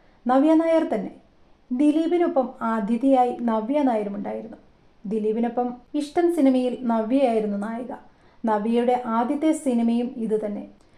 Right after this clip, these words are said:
ദിലീപിനൊപ്പമുള്ള ചിത്രങ്ങളെക്കുറിച്ച് ലക്ഷ്മി നക്ഷത്ര, ധ്യാൻ ശ്രീനിവാസൻ, സുരാജ് തുടങ്ങിയവർ നവ്യയോട് സംസാരിച്ചു. നവ്യയുടെ സിനിമയിലേക്കുള്ള പ്രവേശനത്തെക്കുറിച്ച് പറഞ്ഞപ്പോൾ ദിലീപ് പറഞ്ഞത്, "ഞങ്ങൾ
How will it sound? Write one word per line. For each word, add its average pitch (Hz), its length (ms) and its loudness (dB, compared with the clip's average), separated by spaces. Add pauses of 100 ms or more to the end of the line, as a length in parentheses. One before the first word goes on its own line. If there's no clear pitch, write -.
(240)
ദിലീപിനൊപ്പമുള്ള 285 760 2
ചിത്രങ്ങളെക്കുറിച്ച് 233 800 -2 (140)
ലക്ഷ്മി 233 340 -4
നക്ഷത്ര, 240 480 -4 (120)
ധ്യാൻ 220 340 -4
ശ്രീനിവാസൻ, 226 680 -2 (200)
സുരാജ് 277 480 2 (380)
തുടങ്ങിയവർ 302 600 4
നവ്യയോട് 240 520 0
സംസാരിച്ചു. 214 640 -6 (240)
നവ്യയുടെ 226 560 -2 (100)
സിനിമയിലേക്കുള്ള 240 680 0
പ്രവേശനത്തെക്കുറിച്ച് 233 1040 -2
പറഞ്ഞപ്പോൾ 214 440 -4 (440)
ദിലീപ് 311 400 2
പറഞ്ഞത്, 254 400 0 (480)
"ഞങ്ങൾ 302 260 2